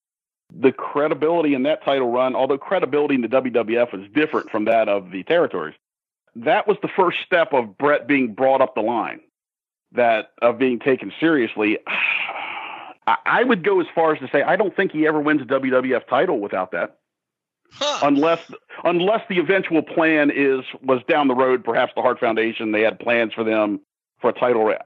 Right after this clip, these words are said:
Speaker 1: I, I don't think Brett ever wins the W W F title if the Hart Foundation never wins the tag titles.
Speaker 2: Uh, you see, I, this is good because we're not gonna have the same answer. I think Brett's trajectory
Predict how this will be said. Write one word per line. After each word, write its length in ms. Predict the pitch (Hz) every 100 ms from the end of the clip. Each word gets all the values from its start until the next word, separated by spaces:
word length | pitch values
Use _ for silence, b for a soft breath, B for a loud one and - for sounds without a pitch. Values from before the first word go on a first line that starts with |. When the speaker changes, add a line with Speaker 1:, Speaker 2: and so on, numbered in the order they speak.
| -
Speaker 1:
I, 140 | 147 - _ _ _
I 120 | 135 143
don't 320 | 190 247 -
think 480 | 208 196 165 156 - _ -
Brett 360 | 107 127 170
ever 240 | 147 151 139
wins 240 | 139 143
the 80 | 120
W 280 | 110 131 127
W 280 | 123 120 110
F 100 | 110
title 400 | 123 113 98 98 -
if 160 | 120
the 100 | -
Hart 240 | 123 147 -
Foundation 540 | 131 120 117 117 110
never 200 | 113 110 107
wins 220 | 110 104
the 60 | -
tag 300 | 107 98 92
titles. 280 | 80 - - _ _ _ _ _ _ _ _ -
Speaker 2:
Uh, 40 | 226
you 140 | 226
see, 220 | - 285
I, 260 | 220 226 170 165 147
this 160 | 220
is 120 | 277
good 200 | - 175
because 300 | 131 120 147
we're 80 | 156
not 160 | 160 160
gonna 180 | 165 135
have 220 | 160 139
the 60 |
same 280 | 135 147 131
answer. 400 | 127 135 147 117
I 140 | 147 247
think 220 | 277 -
Brett's 340 | 180 180 -
trajectory 1120 | - 170 123 - 123 127 - 131 135 131 127